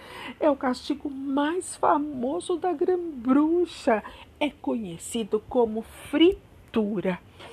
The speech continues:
E todas as outras bruxas ficam paralisadas de medo só de pensar nisso. Ouvi dizer que a Grã-Bruxa tem o hábito de fritar pelo menos uma bruxa em cada reunião atu-, anual,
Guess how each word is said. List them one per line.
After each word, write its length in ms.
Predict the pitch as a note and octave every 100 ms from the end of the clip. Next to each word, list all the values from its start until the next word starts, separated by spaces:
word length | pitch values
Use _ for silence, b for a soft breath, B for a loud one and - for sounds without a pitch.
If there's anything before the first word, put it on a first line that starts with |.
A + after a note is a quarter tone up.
| B B -
E 100 | A#3+ - -
todas 440 | E4+ E4 E4+ A#3+ A3
as 220 | F#3 -
outras 520 | G#3 G#3 E3+ D#3 - -
bruxas 440 | G3+ A3 - G3+ -
ficam 260 | C4 C#4
paralisadas 1080 | A3+ - A3+ B3+ C#4+ C#4+ B3 C#4 C4+ C#4+ A#3
de 160 | -
medo 400 | G#3+ A#3 D4+ D4
só 360 | B3+ - - G4
de 140 | D#4
pensar 520 | - B3+ A#3 - A3 G#3+
nisso. 380 | E3+ D#3+ - B B B B
Ouvi 260 | F#3+ E3 F3
dizer 360 | F3+ D#3+ G3
que 120 | F#3 F#3
a 40 |
Grã-Bruxa 640 | E3+ E3+ D#3+ F#3 F#3+ -
tem 300 | - F#3 F3+
o 140 | E3+ E3+
hábito 420 | F3+ F#3 E3 -
de 180 | - A3+
fritar 960 | - - D#4 F4+ - - A3 G#3+ F#3+ -
pelo 280 | C4 C4 G#3+
menos 360 | A#3 C4 C4 - - - C#4+
uma 400 | F#4 A#4+ G#4+ B3 -
bruxa 540 | F#3 G3+ B3+ - - B B B
em 120 | A#3+ A3
cada 320 | A#3 G#3 G#3
reunião 580 | G3+ G3+ F#3+ F3+ E3+ E3
atu-, 320 | - F#3 -
anual, 600 | E3+ E3 E3+ D#3+ E3